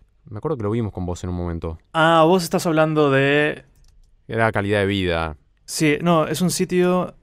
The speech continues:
Speaker 2: para nómades digitales, ¿no?
Speaker 1: Sí, exacto.
Speaker 2: Como para gente que se la pasa viajando por el mundo y vi-,
Speaker 1: Sí.
Speaker 2: viviendo, no sé, tres meses en un lado, tres meses en otro. Pero no, no era como un índice de felicidad, era como
Speaker 1: No,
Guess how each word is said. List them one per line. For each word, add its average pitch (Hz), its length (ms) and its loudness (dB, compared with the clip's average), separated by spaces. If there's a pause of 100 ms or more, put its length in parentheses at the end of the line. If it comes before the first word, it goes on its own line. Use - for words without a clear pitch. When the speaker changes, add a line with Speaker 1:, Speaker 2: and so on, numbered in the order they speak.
(120)
Speaker 2:
para 120 520 0
nómades 135 360 0
digitales, 117 640 -6 (120)
¿no? 123 60 -2
Speaker 1:
Sí, 98 500 -2
exacto. 87 180 -8
Speaker 2:
Como 123 160 2
para 131 400 2
gente 147 320 0
que 131 380 2
se 123 140 -10
la 131 60 -2
pasa 127 360 -2 (120)
viajando 131 440 -2
por 127 100 -2
el 120 100 -2
mundo 127 400 -4
y 117 120 -4
vi-, 113 80 -6
Speaker 1:
Sí. 104 200 -4
Speaker 2:
viviendo, 120 560 -4
no 113 140 -10
sé, 117 160 -6
tres 117 160 -8
meses 117 280 -8
en 113 80 -8
un 113 80 -6
lado, 113 180 -2
tres 113 120 -8
meses 110 200 -12
en 113 80 -8
otro. 117 180 -10 (420)
Pero 139 140 4
no, 170 160 8
no 170 220 2
era 160 220 4
como 131 280 -2
un 131 80 -2
índice 131 380 -2
de 120 100 -2
felicidad, 120 540 -2
era 123 120 2
como 117 380 -4
Speaker 1:
No, 92 380 -2